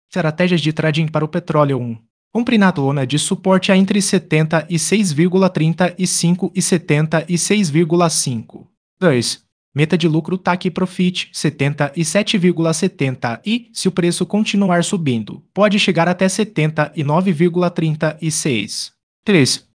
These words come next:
Stop loss, coloque em setenta e cinco vírgula quarenta e quatro para proteger seu investimento.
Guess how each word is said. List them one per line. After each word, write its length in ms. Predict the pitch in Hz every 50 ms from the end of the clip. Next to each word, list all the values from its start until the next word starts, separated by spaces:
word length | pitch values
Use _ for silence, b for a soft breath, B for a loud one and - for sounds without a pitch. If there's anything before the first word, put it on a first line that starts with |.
| _ _ _
Stop 260 | - - 202 214 214 214
loss, 320 | 175 139 123 - - - _ _
coloque 360 | - 185 160 151 160 156 202
em 40 | 180
setenta 600 | - - 156 156 - 147 135 131 131 - 135 127 -
e 80 | 170 165
cinco 340 | 156 - - 156 - 143 131
vírgula 320 | 123 139 135 143 156 170
quarenta 560 | 170 - 185 156 135 127 123 - 135 123 - -
e 80 | 190 190
quatro 360 | 190 - 196 196 196 - 208
para 200 | 214 220 202 196
proteger 400 | - 214 190 220 190 196 202 202
seu 160 | 190 - 180
investimento. 720 | 185 180 180 175 - - 190 156 131 110 101 - - -